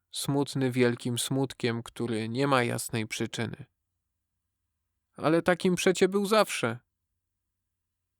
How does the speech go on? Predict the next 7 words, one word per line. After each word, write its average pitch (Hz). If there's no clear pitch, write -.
mówił 139
strażnik 113
w -
lesie 117
przy -
pozłacanej 110
kracie. -